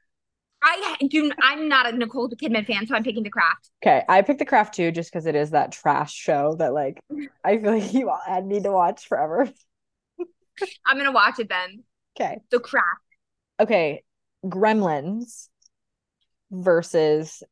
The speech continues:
Speaker 2: Child's Play, which is
Speaker 1: Um, I'm
Speaker 2: Chuck-,
Speaker 1: gonna
Speaker 2: Chucky.
Speaker 1: I'm, I'm gonna go with Gremlins 'cause my mom says that I'm a gremlin. I haven't
Speaker 2: Me
Speaker 1: seen
Speaker 2: too.
Speaker 1: either of them, but this is just based off of words.
Speaker 2: Gremlins is very good. You should watch that too. It's like the Furbies.
Speaker 1: Oh,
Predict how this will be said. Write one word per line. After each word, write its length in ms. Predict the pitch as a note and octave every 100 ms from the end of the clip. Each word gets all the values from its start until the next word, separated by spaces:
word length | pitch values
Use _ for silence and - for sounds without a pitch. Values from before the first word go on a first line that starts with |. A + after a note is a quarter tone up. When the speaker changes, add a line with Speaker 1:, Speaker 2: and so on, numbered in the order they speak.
| _
Speaker 2:
Child's 320 | - D3 C#3 -
Play, 320 | - - G3+ _ _ _ _
which 200 | - E3+
is 200 | E3+ D#3 -
Speaker 1:
Um, 140 | D#4
I'm 40 | C#4+
Speaker 2:
Chuck-, 80 | F3
Speaker 1:
gonna 60 | G#4 - _ _
Speaker 2:
Chucky. 420 | - E3+ - C#3+ - - - _ _ _ A3 - _ _ _ _ _ _ _ _ _ _ _
Speaker 1:
I'm, 140 | D4 F4+ E4+ - -
I'm 100 | F#4
gonna 120 | D#5 C#5
go 60 | C#4
with 60 |
Gremlins 420 | A#3 G#3+ A#3+ C#4
'cause 120 | - C4+
my 100 | A#3
mom 320 | F#3+ G#3+ A#3+
says 240 | - A3+
that 100 | A3+
I'm 100 | G3+
a 40 | F#3
gremlin. 340 | F3 - - _ _ _ _ _
I 80 | A#3+ C#4
haven't 180 | D4+
Speaker 2:
Me 40 | C#4
Speaker 1:
seen 140 | C#4
Speaker 2:
too. 60 | C4
Speaker 1:
either 140 | A3
of 120 | G3+
them, 120 | B3 A#4 C5
but 160 | A#3 -
this 260 | A#3+ B3 B3
is 80 | A#3
just 160 | A3+
based 200 | F#3+ G3+
off 140 | F3 F#3
of 100 | F#3
words. 240 | - - G#3+
Speaker 2:
Gremlins 380 | G3+ G#3 G#3+
is 80 | A3+
very 220 | G#3 F3
good. 240 | E3 C3 C#3+
You 60 | D#3+
should 100 | E3+
watch 140 | D#3+
that 140 | - -
too. 100 | -
It's 140 | G3
like 140 | C4 C4
the 80 |
Furbies. 640 | C4 B3+ B3 D3 - - - _ _ _ _ _ -
Speaker 1:
Oh, 360 | - A#4 D#5